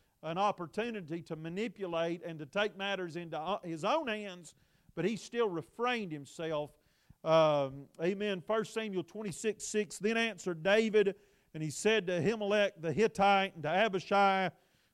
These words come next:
the son of Zeruiah, the brother of Joab, saying, Who will go down with me to Saul to the camp? And Abishai said, I'll go down with thee."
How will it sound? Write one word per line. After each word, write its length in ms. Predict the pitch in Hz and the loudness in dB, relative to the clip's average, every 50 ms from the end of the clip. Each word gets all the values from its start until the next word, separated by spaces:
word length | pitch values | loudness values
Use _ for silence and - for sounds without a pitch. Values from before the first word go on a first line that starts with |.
| _ | _
the 100 | - 160 143 | -4 -4 -2
son 240 | - 208 214 214 202 | 2 2 2 2 0
of 120 | 180 160 | -2 -4
Zeruiah, 720 | 139 123 170 165 156 170 180 202 214 214 220 208 202 202 | -4 -4 -2 0 4 6 6 6 6 6 6 4 4 4
the 140 | 196 165 165 | 2 0 -2
brother 380 | 147 160 180 202 208 190 185 175 | -2 2 4 4 4 4 2 0
of 160 | 170 147 131 | -2 -4 -2
Joab, 680 | 117 175 202 208 202 196 190 196 196 185 180 165 170 - _ _ _ _ _ _ _ | 0 2 4 4 4 4 4 4 4 2 2 0 -2 -6 _ _ _ _ _ _ _
saying, 340 | - - 202 208 214 202 180 | -4 0 2 2 2 2 2
Who 180 | 147 196 247 | 2 2 4
will 140 | 240 220 208 | 4 4 4
go 180 | 196 208 208 196 | 4 4 4 4
down 240 | 208 208 220 208 | 4 2 2 0
with 140 | 190 175 139 | -2 -4 -4
me 160 | 160 196 208 | -2 -2 -2
to 80 | 175 170 | -2 -4
Saul 440 | - - - 185 196 196 196 202 180 | -2 2 4 4 6 6 6 4 2
to 80 | 160 165 | -2 -6
the 80 | 156 | -10
camp? 340 | - - 190 202 202 202 - | -6 -4 -2 -2 0 -2 -2
And 100 | 165 151 | -4 -2
Abishai 600 | 165 185 196 185 180 143 - - 180 185 185 170 | 0 0 0 0 -2 -4 -2 0 0 2 2 0
said, 320 | - - - 185 190 180 170 | -2 -4 -6 -4 0 2 4
I'll 260 | 185 214 226 226 208 | 6 6 6 4 4
go 220 | 165 175 170 165 | 2 0 0 0
down 260 | 156 160 165 160 151 | 0 -2 -4 -6 -6
with 220 | 151 156 156 160 147 | -8 -8 -10 -8 -8
thee." 360 | 156 156 156 151 151 160 | -8 -6 -6 -8 -8 -10